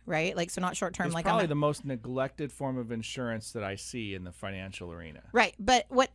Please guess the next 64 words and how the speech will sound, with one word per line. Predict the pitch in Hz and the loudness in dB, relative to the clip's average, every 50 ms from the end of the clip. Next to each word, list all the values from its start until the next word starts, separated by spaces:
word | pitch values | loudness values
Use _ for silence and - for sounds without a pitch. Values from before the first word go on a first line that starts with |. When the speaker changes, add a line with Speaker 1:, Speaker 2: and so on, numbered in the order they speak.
| - | -6
Speaker 1:
what | - 233 254 - - | -2 0 0 2 2
the | 226 247 | 2 2
reason | 262 277 277 269 254 | 4 4 4 6 8
David | 247 233 214 214 | 8 8 8 6
brought | 185 208 196 190 - | 6 6 6 6 6
that | 190 180 | 6 8
up | 220 247 233 - | 8 8 8 6
is | 190 175 190 | 2 -2 -2
because | 185 185 - - 196 175 165 - - | -4 -4 -2 0 0 0 0 -2 -2
there's | - 190 196 196 185 | 0 2 4 4 6
a | 190 | 6
waiting | 170 196 247 277 262 220 | 4 4 4 4 2 0
period | 196 - 175 170 165 165 170 | 0 0 0 0 0 0 -2
before | 165 - 180 175 | -4 -2 -2 -2
it | 170 - | 0 -2
kicks | - 160 - - | -4 -6 -2 0
on, | - 254 233 190 170 | 0 0 0 0 0
and | 165 | -2
it's | 180 175 - | -2 -2 0
usually | - 185 196 202 208 202 | -2 -2 0 2 2 0
about | 185 156 151 156 - - | 0 0 -2 -6 -6 -6
six | - - - - - - | -6 -6 -6 -6 -4 -2
months. | 240 294 - - - - - _ | -2 -2 -2 -4 -10 -14 -8 _
Speaker 2:
Right. | - - 190 - | -6 -6 -4 0
Speaker 1:
So | - - 214 | 4 4 6
it's | 202 226 | 6 6
like, | 220 | 6
if | - 254 | 6 8
Speaker 2:
Depending | 240 | 8
Speaker 1:
you | 247 | 8
Speaker 2:
on | 262 | 8
Speaker 1:
have | 262 | 8
enough | 277 247 226 | 8 6 6
Speaker 2:
policy. | - | 6
Speaker 1:
money | 233 240 269 277 247 | 6 4 6 4 4
to | 226 208 | 2 2
kinda | - - 196 185 | 0 0 0 0
hold | 180 170 208 202 185 | 2 2 2 2 4
you | 196 202 | 4 4
over | 233 240 226 | 4 4 2
until | 208 190 - 185 170 | 0 0 -2 -2 -2
the | 170 175 | -2 -2
disability | 175 170 - - 175 208 247 247 214 190 175 | -2 -4 -4 -2 0 0 2 2 2 0 0
kicks | - 180 160 - - | -2 -4 -4 -2 -2
in, | 175 165 165 165 160 - - | 0 0 0 -2 -4 -4 -2
that's | - 160 165 - | -2 0 0 0
Speaker 2:
Right. | 123 117 | -2 0
Speaker 1:
kinda | 185 190 185 | 0 2 2
why | 185 185 | 2 2
six | 180 - 185 - 160 | 2 2 4 4 4
months | 175 185 185 - | 4 4 4 4
is | 185 | 4
Speaker 2:
Short-term | 185 185 | 4 4
Speaker 1:
important. | 165 165 180 202 - 180 | 4 4 4 4 4 4
Speaker 2:
disability | 156 147 143 147 147 | 4 2 2 2 0
usually | 139 135 135 131 120 - 135 127 | 0 -2 -2 -4 -4 -4 -4 -4
up | 123 120 | -4 -4
to | 123 120 | -6 -10
six | - - 123 117 - - | -8 -8 -8 -8 -6 -6
months. | 120 113 113 110 - | -4 -4 -4 -4 -4
Long-term | 110 110 110 110 110 110 - 104 104 | -4 -4 -2 -2 -4 -4 -4 -6 -6
kicks | 101 - 107 95 - - | -6 -6 -8 -8 -8 -8
in | 101 98 95 | -8 -8 -8
after. | 104 92 90 90 - - - | -8 -10 -10 -12 -12 -16 -16